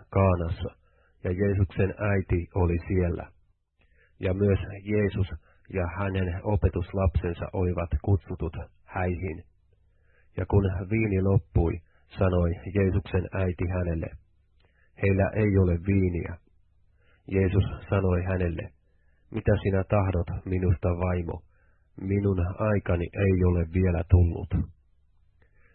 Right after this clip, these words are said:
Hänen äitinsä sanoi palvelijoille, "Mitä hän teille sanoo,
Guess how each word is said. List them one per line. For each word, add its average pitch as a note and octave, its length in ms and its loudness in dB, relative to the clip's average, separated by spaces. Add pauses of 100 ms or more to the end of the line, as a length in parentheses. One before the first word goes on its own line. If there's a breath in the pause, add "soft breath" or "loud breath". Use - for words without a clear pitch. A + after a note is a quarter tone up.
(160)
Hänen F#2 460 -2 (300)
äitinsä F#2 340 0 (120)
sanoi F2 360 4
palvelijoille, E2 760 2 (540 soft breath)
"Mitä F#2+ 280 2
hän F#2 460 -2
teille F2+ 300 2 (140)
sanoo, F2+ 440 0